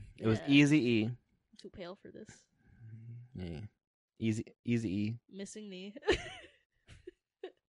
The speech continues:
Speaker 2: Who else? Who else was in it?
Speaker 1: Ice Cube.
Speaker 2: All right. I don't have
Speaker 1: Crushed
Speaker 2: anything,
Speaker 1: Ice? I don't know.
Speaker 2: I don't have anything for Ice Cube. Uh, <laughs>
Speaker 1: Doctor Dre.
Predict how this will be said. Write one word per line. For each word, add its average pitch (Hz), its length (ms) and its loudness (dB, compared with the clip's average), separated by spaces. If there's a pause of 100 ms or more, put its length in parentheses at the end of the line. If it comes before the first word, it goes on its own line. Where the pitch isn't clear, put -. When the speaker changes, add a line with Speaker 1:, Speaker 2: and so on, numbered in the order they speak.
(3000)
Speaker 2:
Who 247 100 -8
else? 240 260 -8
Who 247 120 -8
else 240 180 -8
was 185 140 -12
in 170 120 -14
it? 170 140 -18 (140)
Speaker 1:
Ice 110 180 2
Cube. 98 340 -2 (400)
Speaker 2:
All 190 80 -14
right. 180 140 -18 (1800)
I - 100 -12
don't - 140 -14
have - 100 -14
Speaker 1:
Crushed 110 260 -2
Speaker 2:
anything, 123 140 2
Speaker 1:
Ice? 143 100 -6
I 107 60 -4
don't 90 120 -4
know. 78 100 -8 (260)
Speaker 2:
I - 60 -10
don't 208 160 -12
have 208 160 -10
anything 208 380 -12
for 220 100 -12
Ice 214 280 -12
Cube. 240 200 -16 (480)
Uh, 196 220 -10 (140)
<laughs> 294 60 -6 (800)
Speaker 1:
Doctor 107 280 2
Dre. 95 300 2